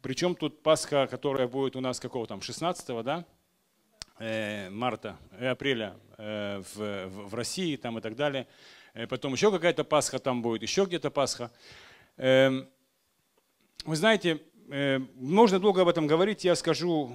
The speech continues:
э, такой самый логичный ответ. Когда, э, евреи выходили из Египта, у них был свой календарь, который существовал с каких времен?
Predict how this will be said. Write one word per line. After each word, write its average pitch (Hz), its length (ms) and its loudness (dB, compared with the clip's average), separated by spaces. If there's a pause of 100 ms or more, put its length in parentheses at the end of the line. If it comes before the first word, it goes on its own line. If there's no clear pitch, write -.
(120)
э, 120 420 -2
такой 143 220 -6
самый 156 280 0
логичный 151 420 -2
ответ. 180 380 -4 (1400)
Когда, 165 640 4 (1300)
э, 127 200 -2
евреи 156 500 2
выходили 147 460 -2
из 131 140 -2
Египта, 143 460 -6 (320)
у 123 100 -6
них 196 240 -2
был 160 240 -2
свой 151 260 -2
календарь, 131 480 -2
который 139 320 -4
существовал 139 520 -2
с - 80 -14
каких 143 240 -8
времен? 180 360 -2